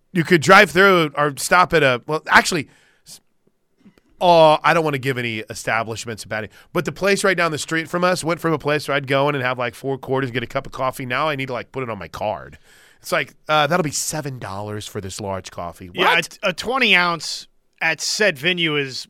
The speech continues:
Speaker 2: like, two bucks now.
Speaker 1: Like, what just happened here? But, I mean, like, there's a Dutch Brothers that's going in on Main Street here in Norman, right off of Berry. And I'm telling you what, if I'm Stella Nova, I don't want them stealing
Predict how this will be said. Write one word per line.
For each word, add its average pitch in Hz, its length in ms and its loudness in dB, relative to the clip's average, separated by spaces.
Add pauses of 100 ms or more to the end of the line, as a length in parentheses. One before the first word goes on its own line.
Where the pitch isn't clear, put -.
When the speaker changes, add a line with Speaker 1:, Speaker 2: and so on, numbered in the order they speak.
Speaker 2:
like, 139 280 -8
two 196 200 -10
bucks 165 360 -4
now. 107 220 -16
Speaker 1:
Like, - 100 -12
what 208 100 -2
just - 180 -6
happened 339 340 -2
here? - 180 -16 (440)
But, 214 340 8 (240)
I 214 100 6
mean, 208 380 0
like, 131 140 -6
there's 147 240 2
a 104 40 -10
Dutch 104 360 -10
Brothers 214 580 -4 (480)
that's 147 220 -2
going 170 360 4
in 160 120 2
on 143 200 2
Main 151 280 -2
Street 170 300 -2
here 160 180 2
in 147 120 -2
Norman, 170 520 2
right 147 200 4
off 147 200 2
of 104 160 -8
Berry. 151 440 0 (480)
And 170 280 4
I'm 165 120 2
telling 175 280 4
you 170 80 0
what, 254 320 4
if 165 100 -6
I'm 202 160 2
Stella 185 340 2
Nova, 208 380 8 (220)
I 240 160 12
don't - 180 12
want 311 160 8
them 294 200 8
stealing 247 640 8